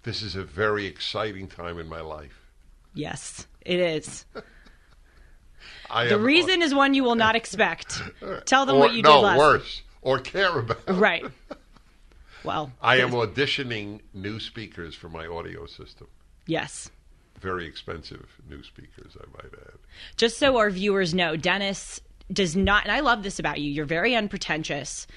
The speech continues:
Speaker 2: Dennis doesn't spend a lot of money on
Speaker 1: Anything.
Speaker 2: cer-, yeah, really anything.
Speaker 1: Right.
Speaker 2: The one thing that he will spend copious amounts of money on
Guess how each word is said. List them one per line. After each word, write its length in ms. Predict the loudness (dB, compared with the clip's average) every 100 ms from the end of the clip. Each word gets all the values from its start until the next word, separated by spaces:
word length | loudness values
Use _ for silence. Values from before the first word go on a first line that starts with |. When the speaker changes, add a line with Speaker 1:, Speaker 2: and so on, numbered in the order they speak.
| -6
Speaker 2:
Dennis 300 | -2 -2 -2 -2
doesn't 280 | -2 -2 -4
spend 240 | -4 -2
a 40 |
lot 220 | 0 0 0
of 120 | -2
money 540 | -2 -2 -2 -4 -8 -16 -16 -6
on 500 | -2 -2 -2 -6 -8 -8
Speaker 1:
Anything. 180 | -8 -4 -2 -2 -4
Speaker 2:
cer-, 60 | -4
yeah, 180 | -2 -2
really 320 | -2 0 2 2
anything. 380 | 0 -4 -4 -2
Speaker 1:
Right. 180 | -2 -6 -18 -20 -20 -2
Speaker 2:
The 120 | 0
one 360 | 2 2 2 0
thing 260 | 0 0
that 100 | -2
he 140 | -4 -4
will 120 | -4
spend 500 | -4 -2 -2 -2 -6
copious 480 | -2 0 0 -2 -2
amounts 300 | -4 -4 -4
of 60 | -2
money 260 | -2 -2
on 260 | -4 -6